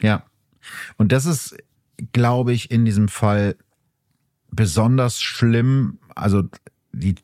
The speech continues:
Tötung eines geliebten Menschen, wenn wir jetzt von den Angehörigen ausgehen, ist sowieso schon schlimm. Aber sich dann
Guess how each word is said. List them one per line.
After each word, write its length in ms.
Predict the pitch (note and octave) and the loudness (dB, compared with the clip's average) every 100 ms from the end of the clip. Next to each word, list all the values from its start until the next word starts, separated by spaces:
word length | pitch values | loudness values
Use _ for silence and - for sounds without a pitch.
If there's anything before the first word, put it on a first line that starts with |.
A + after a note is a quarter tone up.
| _ | _
Tötung 320 | A2+ G#2+ G#2 | 0 2 0
eines 300 | F2 G2 - | 0 -2 -2
geliebten 280 | G2 F#2+ F#2+ | -2 0 2
Menschen, 300 | G2 G2 G2+ | 2 2 2
wenn 80 | F2+ | 2
wir 60 | F2+ | 0
jetzt 100 | - | 0
von 80 | E2 | 0
den 80 | - | 2
Angehörigen 420 | G#2 F#2 F#2+ F#2 | 2 2 0 0
ausgehen, 340 | F2+ - F#2 | 0 0 -2
ist 100 | - | 0
sowieso 360 | G2 F#2 F#2+ A2+ | 0 2 2 2
schon 220 | - E2 | 2 -2
schlimm. 280 | - - B1 | -2 -2 0
Aber 140 | G1+ D#2 | 0 -2
sich 160 | D#2+ | 0
dann 280 | G#2 A#2+ B2 | 2 2 0